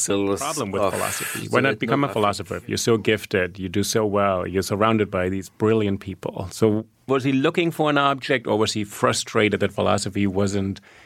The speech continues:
Speaker 1: I think, uh, I mean, there are some negative and some positive. The negative was that somehow philosophy was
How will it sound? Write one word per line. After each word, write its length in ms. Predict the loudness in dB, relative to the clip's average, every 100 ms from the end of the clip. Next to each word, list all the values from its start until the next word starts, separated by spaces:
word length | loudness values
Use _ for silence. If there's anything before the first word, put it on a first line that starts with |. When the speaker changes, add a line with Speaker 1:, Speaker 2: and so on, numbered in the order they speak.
| _ 0
Speaker 1:
I 140 | 0
think, 480 | 0 0 -2 -2 -2
uh, 200 | -2 -2
I 40 |
mean, 260 | 0 2 0
there 220 | 0 0
are 400 | 2 2 2 -2 -4
some 280 | -2 -2
negative 580 | 0 0 -2 -2 -4 -2
and 100 | -6
some 220 | -4 -4 -2
positive. 680 | -4 -4 -4 -2 -2 -2 -2
The 380 | 0 2 2 0
negative 800 | 0 0 0 0 0 2 0 -2
was 600 | 0 2 2 2 -4 -2
that 340 | 2 2 2
somehow 1000 | -10 -10 -12 -14 -6 0 0 2 2 2 0
philosophy 840 | -4 -2 0 0 -2 -4 0 0
was 540 | 2 2 4 2 -2